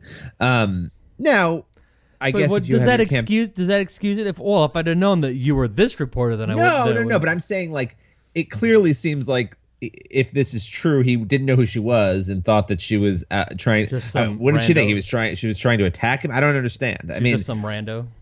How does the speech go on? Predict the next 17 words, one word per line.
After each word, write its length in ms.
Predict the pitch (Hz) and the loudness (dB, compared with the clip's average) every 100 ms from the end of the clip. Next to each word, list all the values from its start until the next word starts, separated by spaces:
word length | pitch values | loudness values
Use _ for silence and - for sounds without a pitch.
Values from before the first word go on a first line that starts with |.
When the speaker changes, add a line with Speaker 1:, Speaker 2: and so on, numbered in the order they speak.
| - _ _ - | -20 _ _ 2
Speaker 1:
Right. 280 | 190 113 92 | 4 4 -2
That's 180 | 190 190 | -4 -6
Speaker 2:
Yeah. 60 | |
Speaker 1:
my 60 | 151 | -8
point. 300 | - 175 107 | -8 -8 -6
Like, 160 | 123 | -6
if 120 | - 147 | -6 -8
you're 80 | |
trying 160 | 160 196 | -6 -6
to 60 | 160 | -4
prevent 360 | 139 139 131 | -4 -4 -6
somebody 360 | - 139 127 120 | -8 -6 -4 -4
random 500 | 107 120 123 117 104 | -2 -2 -2 -4 -6
from 260 | 110 107 - - | -6 -8 -12 -16
storming 560 | - 151 151 139 127 | -4 2 4 4 2
in, 400 | 127 123 92 98 98 - | 2 2 2 -2 -6 -8
Speaker 2:
Yeah. 200 | 120 95 | -8 -6